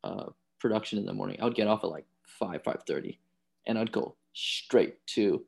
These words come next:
the store, and I would have no idea what I was gonna make, and I would just walk through the produce area, and I'd be like, "All right, this, this, this, this, and this." And then I'd have straight up thirty minutes to shop and go straight to my client's house,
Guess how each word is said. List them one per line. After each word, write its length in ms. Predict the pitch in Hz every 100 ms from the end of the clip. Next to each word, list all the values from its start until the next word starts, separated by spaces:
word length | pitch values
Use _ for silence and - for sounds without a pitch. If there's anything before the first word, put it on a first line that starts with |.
| -
the 80 | -
store, 540 | - 110 95 76 - _ _ _ _ -
and 180 | 110 98
I 120 | 110
would 260 | 110 104 - _ _ _ _ _ _
have 220 | 135 117
no 200 | 117 135 131
idea 220 | 123 120
what 80 | 110
I 20 |
was 100 | 107
gonna 200 | 107 98
make, 220 | 95 104
and 80 | -
I 40 | 107
would 100 | 110
just 200 | 110 -
walk 280 | 107 107 -
through 100 | 110
the 160 | - _ _
produce 420 | 113 95 98 -
area, 320 | 82 92 85 87 -
and 80 |
I'd 140 | - -
be 80 | 69
like, 160 | 69 -
"All 60 |
right, 100 | 73
this, 180 | 73 80
this, 160 | - -
this, 160 | 69
this, 340 | - - - -
and 100 | 69
this." 180 | - - _ - _ _ 110
And 180 | 107 98
then 240 | 92 87 -
I'd 140 | 110
have 220 | 110 104
straight 720 | - - - _ - - 120 113
up 120 | 110
thirty 300 | - 117 123
minutes 280 | 123 120 120
to 80 | 113
shop 400 | 120 117 127 -
and 100 | 120
go 120 | 110
straight 340 | 113 - 98 95
to 80 | 110
my 140 | 90
client's 380 | - 92 90 -
house, 320 | 101 - -